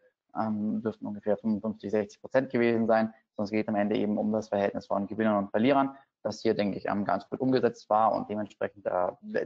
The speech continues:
diese Kapitalkurve mit, äh, sehr wenig Drawdown, weil eben ein bisschen Glück ist dabei, hier nichts wirklich gegen mich lief, beziehungsweise nichts, was dann, äh, nicht noch in einen positiven Trade umgewandelt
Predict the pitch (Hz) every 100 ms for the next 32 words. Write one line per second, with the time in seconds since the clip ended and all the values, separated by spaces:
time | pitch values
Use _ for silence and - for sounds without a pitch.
0 | 117 - 117 113 110 104 101 117 - 120
1 | 117 107 107 - _ - 73 _ 127 107
2 | 104 101 101 92 117 117 117 113 - -
3 | _ - 101 107 107 107 107 110 113 -
4 | _ _ - 107 107 107 107 107 113 -
5 | 104 104 110 - - _ - 107 107 110
6 | - 104 104 110 107 - _ _ 113 117
7 | 131 123 123 117 135 160 156 113 - 120
8 | 117 107 110 113 - 104 - 110 107 _
9 | _ _ - 98 - - 104 - 104 -
10 | 101 98 92 92 107 101 - 104 101 104
11 | 104 127 117 104 101 101